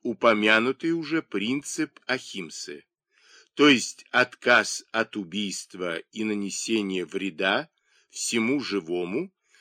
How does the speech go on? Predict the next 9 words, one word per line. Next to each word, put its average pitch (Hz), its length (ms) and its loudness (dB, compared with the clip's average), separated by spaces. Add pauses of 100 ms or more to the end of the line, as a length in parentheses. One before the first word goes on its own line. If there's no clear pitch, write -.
(280)
который 170 720 8
во 113 160 0
второй 143 360 0
половине 110 600 2
первого 95 680 2
тысячелетия 98 1000 -4
до 90 180 -6
нашей 90 540 -6
эры 90 440 -6